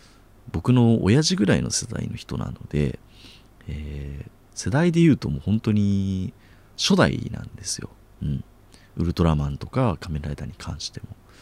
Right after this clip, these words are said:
なので、こう、僕の知っている仮面ライダーとかって、まあ、ある程度こう、なんて言うんですかね、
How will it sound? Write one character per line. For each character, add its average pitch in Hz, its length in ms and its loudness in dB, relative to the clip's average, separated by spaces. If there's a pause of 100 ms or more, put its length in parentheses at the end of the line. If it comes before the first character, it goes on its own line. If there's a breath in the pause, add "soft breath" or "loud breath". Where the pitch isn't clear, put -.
(580 loud breath)
な 117 80 2
の 95 100 4
で、 - 120 -2
こ - 440 -6
う、 - 20 -12 (360)
僕 135 220 2
の 170 120 4
知 - 180 0
っ - 140 -20
て 151 120 4
い 143 120 4
る 123 300 6 (400)
仮 95 160 0
面 95 200 4
ラ 90 140 4
イ 80 80 2
ダ 57 140 -4
ー - 40 -2
と - 100 -18
か - 100 -14
っ - 20 -14
て、 - 340 -8 (640 loud breath)
ま 104 100 4
あ、 - 20 6
あ - 20 6
る 156 80 2
程 214 160 4
度 98 100 2
こ 58 340 -4 (540)
う、 - 20 2
な 80 80 0
ん 73 40 -4
て 50 100 -6
言 52 60 -6
う - 20 -6
ん - 40 -8
で - 80 -12
す - 80 -10
か - 80 -10
ね、 76 160 -2